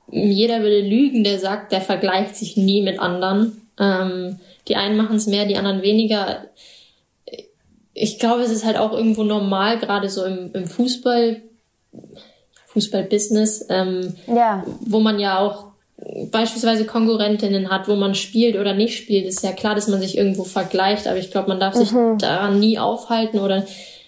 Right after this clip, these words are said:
Speaker 1: ähm, sowas wie Neid, das kommt sicherlich auch mal auf oder dass man vielleicht denkt, "Ah, komm, ich war doch eigentlich besser" oder "Warum spielt der?" und so, aber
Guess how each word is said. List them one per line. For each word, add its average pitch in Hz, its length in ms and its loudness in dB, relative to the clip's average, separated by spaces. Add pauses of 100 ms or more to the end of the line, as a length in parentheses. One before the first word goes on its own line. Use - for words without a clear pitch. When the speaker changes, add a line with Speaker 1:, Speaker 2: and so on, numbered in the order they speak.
(320)
Speaker 1:
ähm, - 300 -8
sowas 214 400 0
wie 202 180 2
Neid, 214 500 0 (240)
das - 340 -2 (380)
kommt 254 240 0
sicherlich 262 420 0
auch 311 200 0
mal 262 200 0
auf 220 280 0
oder 220 160 4
dass 220 160 0
man 208 480 0
vielleicht 214 380 -2
denkt, 202 320 0
"Ah, 196 540 -2 (340)
komm, 196 260 -2
ich - 200 -6
war 202 80 0
doch 196 200 -6
eigentlich 190 360 0
besser" 196 300 0
oder 190 160 0
"Warum 190 220 2
spielt 214 400 0
der?" 190 260 0
und 185 160 -4
so, 190 140 2
aber 196 340 0